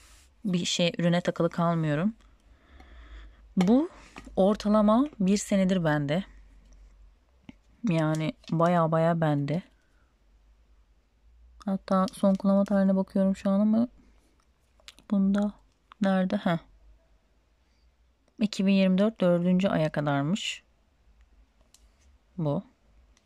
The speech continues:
Bayağı gidiyor yani. Bir sene oldu. Dediğim gibi yani sadece şu kadarı gitti işte dediğim gibi.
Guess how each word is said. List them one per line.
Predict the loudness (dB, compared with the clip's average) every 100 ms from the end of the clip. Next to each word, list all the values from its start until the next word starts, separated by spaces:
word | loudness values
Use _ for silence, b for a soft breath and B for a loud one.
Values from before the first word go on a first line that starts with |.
| _ _ _ _
Bayağı | -2 0 0 0
gidiyor | 0 0 2
yani. | 2 2 0 0
Bir | -2
sene | 0 2
oldu. | 4 2 2
Dediğim | 0 2 2
gibi | 2
yani | 2 0
sadece | 2 0 2
şu | -2 -2
kadarı | 0 0
gitti | -2 -6 -12
işte | -12 -8 -6
dediğim | -4 -2 -2
gibi. | -2 -4